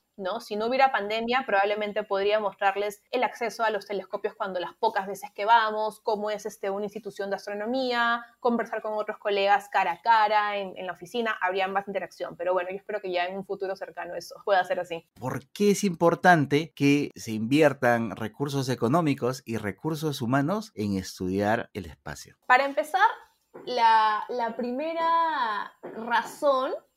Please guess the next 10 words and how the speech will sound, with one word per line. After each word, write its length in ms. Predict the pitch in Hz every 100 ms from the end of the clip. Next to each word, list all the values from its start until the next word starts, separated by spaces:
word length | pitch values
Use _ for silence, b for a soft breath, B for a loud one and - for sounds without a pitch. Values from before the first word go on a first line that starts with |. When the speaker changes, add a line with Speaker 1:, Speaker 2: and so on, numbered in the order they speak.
| _ - -
Speaker 1:
es 320 | 240 247 - -
totalmente 1400 | 247 - 254 262 - _ 240 247 247 240 262 262 254 _ _
social 640 | - 214 - 240 247 254
y, 200 | 247 247 240
y, 240 | 220 214
y, 300 | 208 208 208
y 40 | 208
humanista. 640 | 196 196 190 - 170 165
O 40 | 170
sea, 320 | 185 175